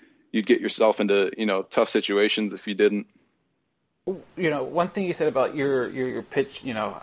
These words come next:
Speaker 2: how you had to change up the pitching, like, pitch sequencing seems to be, like, a real big term now that I'm hearing as a fan.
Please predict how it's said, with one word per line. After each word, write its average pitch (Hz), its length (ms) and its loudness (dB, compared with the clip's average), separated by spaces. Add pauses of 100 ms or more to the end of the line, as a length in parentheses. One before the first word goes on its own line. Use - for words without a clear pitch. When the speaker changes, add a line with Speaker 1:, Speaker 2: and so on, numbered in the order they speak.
Speaker 2:
how 123 140 -2
you 123 80 2
had 120 180 2
to - 80 -8
change 127 200 -2
up 113 80 -2
the - 80 -14
pitching, 131 300 -6
like, 113 140 -6 (300)
pitch 208 200 0
sequencing 151 680 -2
seems 160 280 -6
to 135 60 -6
be, 143 100 -2
like, 131 140 0
a 127 60 0
real 127 180 0
big 123 260 -2
term 131 340 0
now 117 200 0
that 110 220 -2
I'm 131 200 6
hearing 117 340 2
as 110 140 2
a 110 40 -8
fan. 120 380 -2